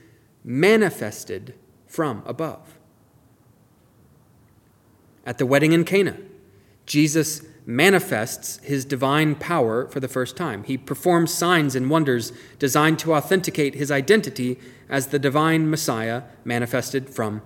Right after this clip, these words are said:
above. And of course, on the Mount of Transfiguration, the full glory of Christ is manifested in the presence of Peter, James, and John.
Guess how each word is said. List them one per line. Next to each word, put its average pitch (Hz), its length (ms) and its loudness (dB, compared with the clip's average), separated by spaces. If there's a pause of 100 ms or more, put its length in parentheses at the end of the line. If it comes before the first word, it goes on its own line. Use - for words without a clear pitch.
(100)
above. 151 400 -4 (1120)
And 156 60 2
of 147 80 0
course, 180 340 4 (300)
on 147 100 0
the 151 80 4
Mount 170 320 4
of 143 80 -6
Transfiguration, 165 1040 2 (1040)
the 139 80 -2
full 247 400 4
glory 185 420 6
of 135 160 -8
Christ 175 400 -6
is 139 260 -4 (220)
manifested 127 1040 0
in 139 80 -6
the 139 80 -4
presence 131 440 -6
of 135 200 -6 (260)
Peter, 180 420 2 (220)
James, 117 480 -4 (160)
and 135 140 -6
John. 185 280 -4